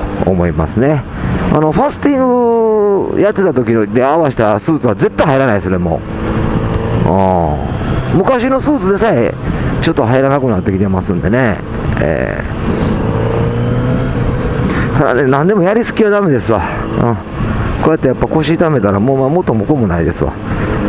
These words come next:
明日もね、空手行かなあかんすからね。えー。でもね、増えてきたんですよ、うちの道場。多分今で二、十九名か二十名ぐらいおるんで。でね、僕の、えー、知り合いの女の子も今度入るんで、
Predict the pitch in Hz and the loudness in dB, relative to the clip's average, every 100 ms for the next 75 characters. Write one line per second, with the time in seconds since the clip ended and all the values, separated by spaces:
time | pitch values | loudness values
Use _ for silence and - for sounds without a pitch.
0 | 101 165 403 - 202 131 120 113 107 104 | 0 0 0 0 0 2 2 2 0 2
1 | 117 110 95 92 90 87 - 78 85 131 | 2 2 2 2 0 0 0 2 2 2
2 | 147 151 151 131 - - - - - - | 2 2 0 -2 -4 -4 -2 -2 -2 -2
3 | - 82 82 82 69 62 71 73 - - | 0 0 0 0 0 -2 -4 -4 -4 0
4 | - 180 156 127 156 165 135 196 151 123 | 0 2 2 2 2 0 0 2 2 0
5 | - 123 117 113 113 104 95 101 101 92 | 2 2 4 2 2 2 2 2 2 2
6 | 92 82 - - - - 143 175 165 170 | 2 2 -2 -4 -2 0 0 2 2 2
7 | 214 214 165 156 185 143 - 170 208 170 | 2 2 2 2 0 -2 -2 0 0 0
8 | 196 160 107 101 110 143 151 147 127 117 | 0 2 0 2 0 2 2 2 2 2
9 | 90 95 87 80 80 95 85 78 - - | 2 0 0 -2 0 0 0 -2 -4 -2
10 | - 208 180 160 175 208 208 196 165 - | 0 2 2 0 0 2 2 0 -2 -6
11 | - - 175 170 240 240 226 214 190 175 | -6 0 0 2 0 2 2 2 2 2
12 | 196 196 147 107 104 98 123 127 92 104 | 2 2 0 0 0 0 0 0 0 2
13 | 107 123 110 87 98 92 | 2 2 0 0 0 0